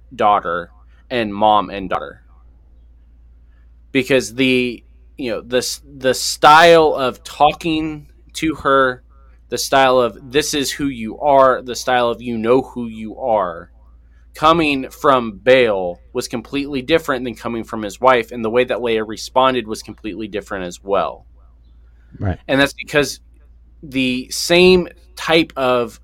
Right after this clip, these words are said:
Speaker 1: father-daughter relationship that you see within biological children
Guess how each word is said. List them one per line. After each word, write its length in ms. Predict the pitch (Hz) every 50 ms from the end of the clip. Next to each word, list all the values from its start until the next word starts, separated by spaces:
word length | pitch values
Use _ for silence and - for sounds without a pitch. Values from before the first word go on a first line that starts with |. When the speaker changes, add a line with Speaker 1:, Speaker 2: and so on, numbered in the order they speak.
| _ _
Speaker 1:
father-daughter 800 | - - 151 156 160 135 147 135 117 107 123 123 131 131 127
relationship 760 | 123 117 113 107 117 120 117 - - 117 107 - 117 113 -
that 140 | - 110 98
you 180 | 110 107 107 104
see 320 | - - - 127 123 117
within 360 | 110 107 110 107 113 107 107
biological 840 | 95 101 107 110 110 107 104 107 107 107 107 104 104 - - 98 101
children 800 | - - - 135 131 123 113 92 98 98 92 87 85 85 85 90